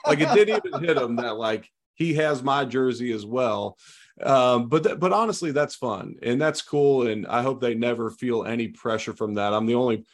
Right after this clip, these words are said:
professional athlete from my family. The chances of them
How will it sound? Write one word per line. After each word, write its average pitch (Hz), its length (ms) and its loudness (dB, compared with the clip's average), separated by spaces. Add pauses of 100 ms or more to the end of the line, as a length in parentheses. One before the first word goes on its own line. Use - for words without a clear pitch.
(180)
professional 127 460 0
athlete 131 340 0
from 127 120 0
my 120 140 2
family. 127 400 -2
The 110 120 -4
chances 123 440 -8
of 107 160 -4
them 123 320 0